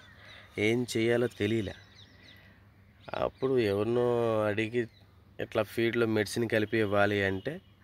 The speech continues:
అప్పుడు ఫీడ్లో కలిపి మెడిసిన్ ఇస్తే అది వెంటనే నాకు క్యూర్ అయింది.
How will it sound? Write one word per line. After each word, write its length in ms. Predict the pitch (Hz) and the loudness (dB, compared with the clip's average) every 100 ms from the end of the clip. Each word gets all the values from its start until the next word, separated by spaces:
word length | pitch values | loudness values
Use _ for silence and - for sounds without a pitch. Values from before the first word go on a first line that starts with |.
| - | -10
అప్పుడు 320 | 104 - 139 | -6 -4 -4
ఫీడ్లో 400 | - 110 110 110 - | -4 -4 -2 -4 -4
కలిపి 260 | 104 104 110 | -4 -4 -6
మెడిసిన్ 440 | 98 98 101 113 | -4 -6 -4 -6
ఇస్తే 220 | 98 - | -6 -8
అది 180 | 143 117 101 | -8 -6 -4
వెంటనే 360 | 98 107 113 101 98 95 | -6 -4 -4 -4 -6 -8
నాకు 200 | 92 92 | -8 -12
క్యూర్ 320 | - 110 107 | -6 0 2
అయింది. 300 | 98 90 104 | 0 -2 -6